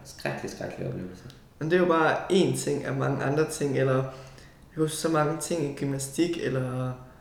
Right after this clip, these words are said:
Speaker 2: idræt. Det var altid lidt op ad piger og drenge.
Speaker 1: Ja.
Speaker 2: Så finder jeg lige sammen to og to, dreng og pige.
Speaker 1: Ja.
Speaker 2: Eller, du går drenge lige herovre, så går pigerne herovre, så vælger vi lige, så vi, selvfølgelig er så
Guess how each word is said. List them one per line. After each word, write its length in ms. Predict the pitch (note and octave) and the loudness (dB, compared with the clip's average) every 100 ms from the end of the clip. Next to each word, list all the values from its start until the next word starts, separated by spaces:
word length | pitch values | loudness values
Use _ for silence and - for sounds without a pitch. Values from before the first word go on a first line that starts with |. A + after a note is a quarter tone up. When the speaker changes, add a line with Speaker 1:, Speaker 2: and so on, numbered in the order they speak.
| - - - - | -20 -20 -20 -4
Speaker 2:
idræt. 520 | D#3+ - B2 A2+ - - - - | -4 -2 -4 -6 -8 -14 -20 -10
Det 80 | C#3 | -4
var 60 | C3 | -2
altid 280 | D#3 C3+ B2+ | -2 -2 -4
lidt 100 | B2+ | -4
op 100 | B2+ | -4
ad 40 | |
piger 260 | B2+ C#3 C3+ | -6 -4 -2
og 60 | |
drenge. 380 | C3 B2+ B2+ C3 C3+ - | 0 -2 -4 -6 -10 -6
Speaker 1:
Ja. 140 | B2 B2 A#2 - - - - | -2 -2 -4 -12 -20 -20 -10
Speaker 2:
Så 140 | - | -4
finder 180 | F3+ F3 | 4 6
jeg 80 | E3 | 6
lige 120 | F3 | 4
sammen 260 | F3 D#3+ D3+ | 4 0 0
to 160 | - | 2
og 160 | E3+ D3 | 2 2
to, 300 | - D#3 - | 2 0 0
dreng 260 | D#3+ D#3 D3 | -4 -4 -4
og 60 | |
pige. 360 | D3 D#3+ D#3+ E3 E3+ - - G#2 | -4 -4 -4 -6 -8 -16 -14 -8
Speaker 1:
Ja. 100 | G#2 - | -6 -2
Speaker 2:
Eller, 200 | C#3 C3 - - - - - - | 0 0 -2 -8 -14 -20 -20 -6
du 60 | E3+ | 0
går 80 | E3 | 2
drenge 260 | D#3 E3 | 4 2
lige 80 | E3 | 0
herovre, 180 | E3+ D#3+ | 0 -2
så 60 | D#3 | -2
går 60 | D#3 | -4
pigerne 300 | - E3+ E3 | -2 0 0
herovre, 220 | D#3 D3 | 0 -2
så 100 | D3+ | -2
vælger 260 | E3 D#3+ D#3 | 0 2 0
vi 60 | |
lige, 120 | D3 D3 | 0 -4
så 120 | C#3 | -4
vi, 320 | C#3 C#3 C#3 - - - - - | -4 -4 -8 -16 -20 -20 -20 -20
selvfølgelig 480 | - D#3 - D#3 E3 | -10 -6 0 2 4
er 40 | |
så 100 | D3+ | 2